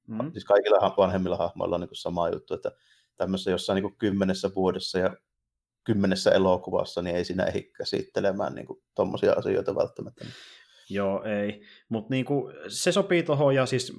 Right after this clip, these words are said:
Speaker 1: mulla on ihan fine, että niinku, äh, Stark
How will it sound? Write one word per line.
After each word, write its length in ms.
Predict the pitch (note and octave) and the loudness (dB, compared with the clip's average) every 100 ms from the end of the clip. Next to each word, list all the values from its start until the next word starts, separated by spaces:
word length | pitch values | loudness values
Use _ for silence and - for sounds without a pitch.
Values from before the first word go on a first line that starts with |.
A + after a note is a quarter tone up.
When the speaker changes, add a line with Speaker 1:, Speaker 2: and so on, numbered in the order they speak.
| - | -14
Speaker 1:
mulla 360 | A2+ A#2+ C#3 C#3+ | -12 -4 0 2
on 40 | |
ihan 140 | B2+ A2 | 0 0
fine, 220 | A#2 G#2+ | 0 0
että 160 | G2+ G#2 | -2 -4
niinku, 320 | G2+ G#2 G#2 | -4 -4 -4
äh, 360 | G#2 G2+ G2 F#2 - | -2 -2 -2 -6 -16
Stark 260 | - G#2+ | -8 -6